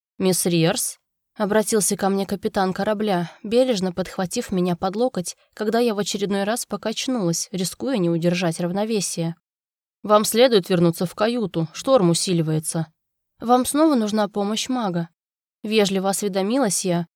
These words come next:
хотя с погодой я бы всё равно ничего не смогла сделать.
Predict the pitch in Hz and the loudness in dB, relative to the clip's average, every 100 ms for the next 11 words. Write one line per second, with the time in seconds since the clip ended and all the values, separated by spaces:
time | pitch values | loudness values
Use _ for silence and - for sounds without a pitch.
0 | _ 214 226 208 220 214 269 208 185 185 | _ -4 -2 0 0 2 2 2 0 0
1 | 196 - 233 277 277 180 - 180 175 - | -4 -2 0 2 0 0 -2 0 0 0
2 | 185 185 190 202 190 170 160 | -2 -2 -2 -2 -2 -2 -4